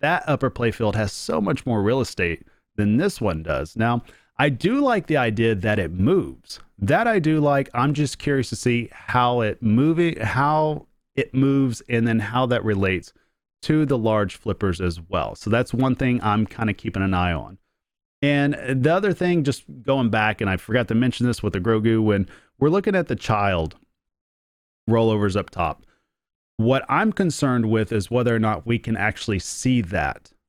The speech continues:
from a player's perspective. What I don't like in a game, and what is just a pet peeve of mine, is when I cannot visually see that from where I'm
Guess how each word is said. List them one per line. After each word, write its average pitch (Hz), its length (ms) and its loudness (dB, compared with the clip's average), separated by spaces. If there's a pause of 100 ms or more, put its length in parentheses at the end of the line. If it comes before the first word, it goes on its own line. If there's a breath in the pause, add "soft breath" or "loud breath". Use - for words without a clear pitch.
(160)
from 123 180 0
a 117 100 0
player's 110 380 -2
perspective. 92 680 -6
What 107 340 0
I 113 220 -2 (100)
don't 135 320 -2
like 113 440 -2
in 107 140 0
a 101 100 2
game, 95 600 -2
and 101 240 0
what 98 160 2
is 92 200 -2
just - 400 -6
a 104 80 -4
pet - 340 -4
peeve 120 260 0
of 98 140 0
mine, 87 320 -2 (400 soft breath)
is 113 180 0
when 127 200 2
I 127 120 0
cannot 120 440 0
visually 160 580 0
see 107 580 -4 (760)
that 98 320 -2
from 131 400 0
where 117 340 2
I'm 101 280 0